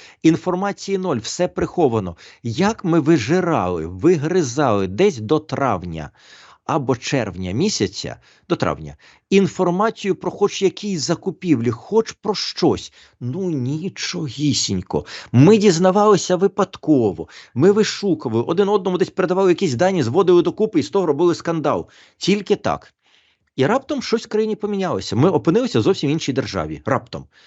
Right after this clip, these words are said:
Раптом нас почали появлятися у всіх Telegram-каналах масово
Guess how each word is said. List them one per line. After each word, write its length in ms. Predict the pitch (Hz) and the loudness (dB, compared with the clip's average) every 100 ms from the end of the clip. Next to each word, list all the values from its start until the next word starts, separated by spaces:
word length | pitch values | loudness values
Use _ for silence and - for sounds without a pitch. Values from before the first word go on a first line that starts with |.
| _ _ | _ _
Раптом 500 | - 196 - 143 107 | -4 -4 -2 -4 -2
нас 200 | 143 131 | -4 -6
почали 380 | - 123 147 117 | -8 -6 -2 -2
появлятися 640 | 113 113 151 214 - 180 | -2 -2 0 -4 -4 -6
у 180 | 165 202 | -4 -4
всіх 380 | 220 - 226 - | -6 -4 -4 -2
Telegram-каналах 1040 | - 180 170 175 196 - 180 190 175 - - | 0 2 2 0 -4 -2 -2 0 0 -2 -2
масово 500 | 156 202 - 170 | 0 0 -2 -8